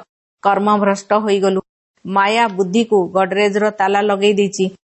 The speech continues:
ସେଥିପାଇଁ ଭଗବାନଙ୍କୁ କୁହାଯାଏ, ଆପଣ ବୁଦ୍ଧିମାନଙ୍କର ବୁଦ୍ଧି ଅଟନ୍ତି, ଏହାଙ୍କର ବୁଦ୍ଧିର ତାଲା ଖୋଲିଦିଅ। ଏବେ ତ ବାବା ସମ୍ମୁଖରେ ବୁଝଉଛନ୍ତି, ମୁଁ ଜ୍ଞାନର ସାଗର, ତୁମକୁ ଏହାଙ୍କ ଦ୍ୱାରା ବୁଝଉଛି। କେଉଁ ଜ୍ଞାନ?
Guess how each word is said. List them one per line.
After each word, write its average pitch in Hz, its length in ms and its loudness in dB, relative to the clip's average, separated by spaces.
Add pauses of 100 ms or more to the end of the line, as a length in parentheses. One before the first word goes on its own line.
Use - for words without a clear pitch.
(160)
ସେଥିପାଇଁ 262 520 0
ଭଗବାନଙ୍କୁ 226 680 0
କୁହାଯାଏ, 214 500 0
ଆପଣ 196 360 -2
ବୁଦ୍ଧିମାନଙ୍କର 190 840 0
ବୁଦ୍ଧି 180 340 -2
ଅଟନ୍ତି, 175 440 -2 (440)
ଏହାଙ୍କର 214 460 0
ବୁଦ୍ଧିର 196 440 0
ତାଲା 196 300 0
ଖୋଲିଦିଅ। 190 560 0 (480)
ଏବେ 208 160 2
ତ 220 120 -2
ବାବା 196 340 0
ସମ୍ମୁଖରେ 214 580 0
ବୁଝଉଛନ୍ତି, 202 680 0 (420)
ମୁଁ 202 240 2
ଜ୍ଞାନର 196 440 0
ସାଗର, 185 400 -2 (320)
ତୁମକୁ 208 460 2 (440)
ଏହାଙ୍କ 196 480 0
ଦ୍ୱାରା 190 340 0
ବୁଝଉଛି। 175 560 -2 (200)
କେଉଁ 214 260 0
ଜ୍ଞାନ? 240 220 0